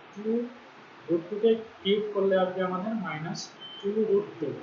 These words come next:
সুতরাং এর মান আসে আমাদের ওয়ান by root two, মাইনাস টু রুট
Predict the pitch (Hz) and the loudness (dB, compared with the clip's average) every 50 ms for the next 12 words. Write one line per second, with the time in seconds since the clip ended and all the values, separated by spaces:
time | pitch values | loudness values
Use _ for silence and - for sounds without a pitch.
0 | - - - - - - - - - - - - - - - - - - - - | -14 -16 -18 -16 -14 -14 -14 -16 -18 -20 -20 -20 -20 -20 -20 -20 -20 -20 -20 -20
1 | - - - - - - - - - - - - - - - - - - - - | -20 -20 -20 -20 -20 -20 -20 -20 -20 -20 -20 -20 -20 -20 -20 -20 -20 -20 -20 -20
2 | - - - - 175 170 170 170 175 175 175 170 165 165 165 170 170 165 165 160 | -20 -18 -12 -8 -2 2 4 4 4 4 2 4 4 4 4 4 4 0 0 0
3 | 160 160 - 160 175 220 - - - - - - - - - - - - - - | 0 -4 -2 -2 -2 -2 -4 -10 -14 -16 -20 -20 -20 -20 -20 -20 -20 -20 -20 -20
4 | - - - - - - - - - 466 - 196 165 151 147 - 427 427 - - | -20 -20 -20 -20 -20 -16 -10 -2 0 0 0 0 -2 -2 -2 -2 -2 -4 -4 -4
5 | 180 233 240 - - - - - - - - - - - - - - - - - | -4 -4 -4 -8 -12 -18 -20 -20 -20 -20 -20 -20 -20 -14 -6 -4 -4 -4 -4 -6
6 | - 127 117 - - - - - - - - - 139 143 143 147 160 180 196 196 | -8 -8 -10 -10 -16 -20 -20 -20 -20 -16 -6 0 0 0 0 0 -2 -4 -4 -4
7 | - - - - - 208 214 214 214 196 196 202 202 202 | -8 -14 -16 -12 -8 -4 -2 0 0 2 4 2 2 2